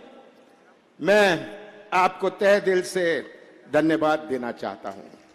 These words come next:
जब मैंने तय, तय किया मैं छिंदवाड़ा में करूंगा, तो प्रश्न था छिंदवाड़ा में मैं कहां करूं? तो मैंने सोचा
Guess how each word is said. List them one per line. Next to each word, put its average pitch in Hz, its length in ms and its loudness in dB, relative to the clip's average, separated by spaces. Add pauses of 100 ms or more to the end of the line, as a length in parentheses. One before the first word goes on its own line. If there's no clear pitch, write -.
(540)
जब 302 260 4
मैंने 302 200 6
तय, 311 340 6 (560)
तय 262 180 6
किया 285 320 4
मैं 285 220 2
छिंदवाड़ा 285 500 4
में 285 160 2
करूंगा, 269 520 4 (920)
तो 185 80 0
प्रश्न 226 320 0 (120)
था 226 100 6
छिंदवाड़ा 220 540 4
में 233 160 0
मैं 226 340 -2
कहां 214 380 0
करूं? 117 340 -6 (1400)
तो 196 100 -2
मैंने 254 320 4
सोचा 269 480 4